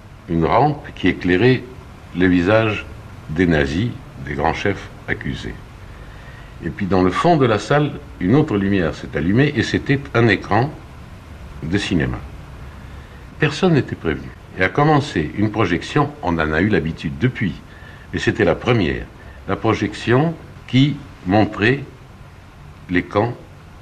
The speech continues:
je crois que c'était Berchtesgaden, mais enfin que ce soit Auschwitz ou Berchtesgaden ou les autres. Il y avait donc deux points éclairés. La libération du camp avec ses squelettes vivants dans leurs pyjamas,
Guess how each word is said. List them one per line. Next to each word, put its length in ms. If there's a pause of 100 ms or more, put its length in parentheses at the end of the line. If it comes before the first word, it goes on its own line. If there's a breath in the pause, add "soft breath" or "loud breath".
(120)
je 140
crois 200
que 80
c'était 160
Berchtesgaden, 680 (140)
mais 60
enfin 180
que 100
ce 80
soit 160
Auschwitz 380
ou 40
Berchtesgaden 720
ou 40
les 200
autres. 180 (960)
Il 60
y 80
avait 200 (140)
donc 300
deux 140
points 260
éclairés. 480 (880 loud breath)
La 180
libération 640
du 160
camp 280
avec 220
ses 120
squelettes 420
vivants 380
dans 140
leurs 160
pyjamas, 600